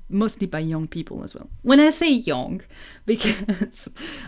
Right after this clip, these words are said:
I know that, uh, you know, the range of ages that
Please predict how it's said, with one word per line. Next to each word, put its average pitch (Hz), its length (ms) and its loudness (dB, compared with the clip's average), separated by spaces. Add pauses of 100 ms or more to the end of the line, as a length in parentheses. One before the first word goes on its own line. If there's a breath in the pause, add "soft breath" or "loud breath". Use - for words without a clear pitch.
I 220 120 2
know 247 140 8
that, 226 280 4
uh, 151 160 -2
you 214 460 2
know, 208 160 2
the 202 240 2
range 220 300 4
of 190 460 -4
ages 196 420 2
that 170 360 -4